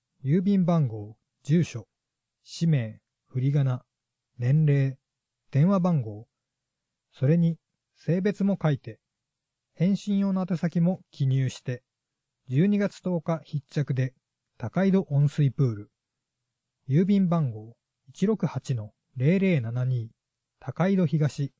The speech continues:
三の七の五。問い合わせ、同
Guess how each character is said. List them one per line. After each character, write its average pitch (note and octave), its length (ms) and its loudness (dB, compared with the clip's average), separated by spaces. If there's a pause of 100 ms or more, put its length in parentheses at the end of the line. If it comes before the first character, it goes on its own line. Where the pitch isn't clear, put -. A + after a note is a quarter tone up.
(100)
三 F3+ 280 -2
の F3+ 100 0
七 E3 240 2
の A2 180 -10
五。 B2+ 220 -8 (1600)
問 E3+ 180 2
い F#3 60 0
合 F3+ 80 -2
わ E3+ 80 -2
せ、 D3 240 -4 (460)
同 D#3 260 2